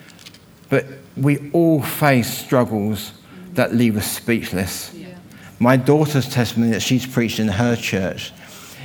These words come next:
Speaker 1: is that she couldn't pray for me. She couldn't find the words. She sobbed and sobbed and groaned and groaned. She groaned out her prayer to God.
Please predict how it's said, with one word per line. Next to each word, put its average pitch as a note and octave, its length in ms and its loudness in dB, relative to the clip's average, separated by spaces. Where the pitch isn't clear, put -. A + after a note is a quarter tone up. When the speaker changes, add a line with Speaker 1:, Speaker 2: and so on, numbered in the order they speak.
Speaker 1:
is A2+ 160 0
that A2+ 140 2
she E3 280 2
couldn't D#3+ 320 0
pray E3 300 2
for D3 160 -2
me. F#2 300 -2
She F3+ 200 2
couldn't F#3 400 2
find E3 360 2
the D3+ 80 2
words. C#3 720 0
She D#3+ 280 2
sobbed D3 560 0
and C#3 160 4
sobbed C3+ 340 2
and C3 180 4
groaned C3+ 360 6
and C3 160 6
groaned. A#2 600 2
She - 180 0
groaned C#3+ 640 4
out B2 240 4
her B2+ 160 2
prayer C3+ 340 2
to C3+ 120 0
God. G#2+ 440 0